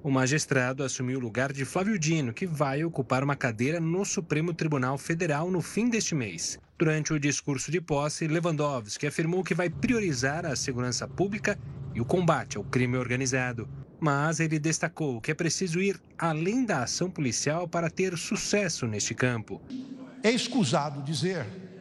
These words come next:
Speaker 2: que o combate à criminalidade e à violência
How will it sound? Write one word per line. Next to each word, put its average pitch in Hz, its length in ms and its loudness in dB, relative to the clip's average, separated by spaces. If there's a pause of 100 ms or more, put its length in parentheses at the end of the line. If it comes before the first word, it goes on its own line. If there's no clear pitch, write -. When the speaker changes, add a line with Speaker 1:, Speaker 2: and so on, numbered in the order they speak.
(520)
Speaker 2:
que 202 100 4
o - 60 4
combate 214 600 2
à - 40 -4
criminalidade 202 920 0
e 156 40 2
à 127 40 2
violência 139 800 0